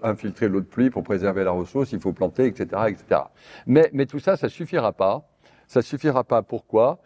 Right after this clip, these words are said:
Parce que l'ensemble, euh, de ces projets, hein, que, que, que toute ville en France, et le chiffre est toujours le même, hein, que cha-, chaque ville conduite en France, c'est-à-dire, euh,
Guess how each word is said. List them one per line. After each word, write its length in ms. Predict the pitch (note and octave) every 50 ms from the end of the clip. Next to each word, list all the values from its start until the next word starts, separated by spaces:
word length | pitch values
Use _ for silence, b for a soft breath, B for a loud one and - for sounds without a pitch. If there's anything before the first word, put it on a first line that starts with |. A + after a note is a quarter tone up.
| b b b b b b -
Parce 200 | C3+ C3 - -
que 320 | - C3 A#2 G#2+ - - - _ _ -
l'ensemble, 800 | - B2 D#3 F3+ - - - - C#3+ C3 A#2 G#2 G2 F#2+ F2+ E2 - _ _ _ _ _ _ _ _ _ _ _ _ _ _ _ _ _ _ _ _ - - -
euh, 340 | G#2 G2+ G2+ G2 G2 F#2+ F2
de 180 | G#2+ G#2 B2
ces 200 | B2 - - B2
projets, 500 | G2 - - G#2+ G2 G2+ A2 A#2+ E3 G3 - _ _ _ _ -
hein, 200 | G2 G#2 B2+ D3+ - _
que, 200 | - G#2+ G2+ G2
que, 240 | - - G#2 G2
que 180 | G2 F#2+ - A2
toute 340 | G2 - _ - - G3+ D3
ville 320 | B2 A2+ A#2+ C#3+ D3 B2+
en 80 | A#2 G2+
France, 340 | - - - B2 B2 A#2+ A2
et 60 | F#2+
le 120 | F#2+ F#2
chiffre 280 | - - - C3 - -
est 60 | F#2
toujours 260 | - - D3+ C#3+ C#3+
le 140 | B2+ A#2+ G#2+
même, 260 | A2 A2 A2 G#2+ F#2
hein, 80 | E2+ F2
que 140 | - - F#2+
cha-, 260 | - - F#2 F#2+ -
chaque 220 | - - C3 A#2
ville 180 | B2 C3 C3 -
conduite 240 | - G#2+ G2+ G2+ G2+
en 80 | G2+
France, 360 | G2+ - - G#2+ A2 G#2+ - -
c'est-à-dire, 320 | F#2+ F2+ F#2 F#2+ G2 F2+
euh, 160 | F2+ E2+ E2+